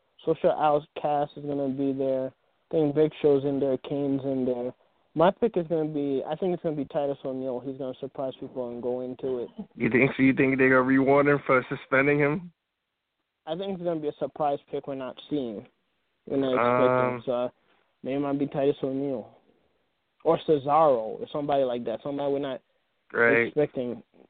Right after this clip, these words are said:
Speaker 2: Right. Yeah, I agree with you. It might be someone like that. Um, damn, I don't know. Who, I don't, I don't know who might, who it might be. Um, Big Show won it last year, didn't he?
Speaker 1: Yeah, he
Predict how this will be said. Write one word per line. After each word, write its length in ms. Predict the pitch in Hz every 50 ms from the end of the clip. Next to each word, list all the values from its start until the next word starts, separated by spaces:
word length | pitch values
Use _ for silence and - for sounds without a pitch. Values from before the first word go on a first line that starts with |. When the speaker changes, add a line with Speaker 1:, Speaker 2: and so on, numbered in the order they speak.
| _ _ _ _ _ _ _ _ _ _ _ _ _ _ _ -
Speaker 2:
Right. 500 | 120 120 117 123 - - - - 127 -
Yeah, 160 | 175 - -
I 60 | - 170
agree 260 | - - 180 196 190
with 120 | 170 151 - 131
you. 100 | 123 120
It 40 | 127
might 180 | 139 143 143
be 100 | 147 135 - -
someone 240 | 135 127 127 123 120
like 200 | 120 120 117 -
that. 200 | 123 123 120 120
Um, 400 | 120 120 120 120 117 117 120 120 - _ _ _ _ _ _ _ _ _ - - - - - - _ _ _ _ - -
damn, 160 | - 123 113
I 100 | 107 120
don't 220 | 127 143 139 131
know. 280 | 135 147 143 123 110 - _ - -
Who, 240 | 117 120 117 101
I 140 | - 113 120
don't, 180 | 123 131 127 - -
I 80 | 120 123
don't 100 | 123 131
know 120 | 131 123 120
who 60 | 123
might, 320 | 120 123 123 123 120 - - _
who 120 | - 120 120
it 60 | 117
might 240 | 120 123 117 113 -
be. 380 | 139 135 127 120 113 107 - _ _ _ _ _ _ _ _ _ _ _ - _ _ _ - -
Um, 520 | 123 117 117 120 120 120 120 120 123 123 - _ - - 123
Big 160 | 135 185 233 - -
Show 100 | 226 202
won 140 | 190 175 160
it 60 | 139
last 320 | 127 143 170 - - - -
year, 140 | 120 110
didn't 240 | 110 117 123 131 131
he? 160 | 131 147 185 - _ _ _ _ _
Speaker 1:
Yeah, 220 | 151 151 156 135 131
he 140 | 143 143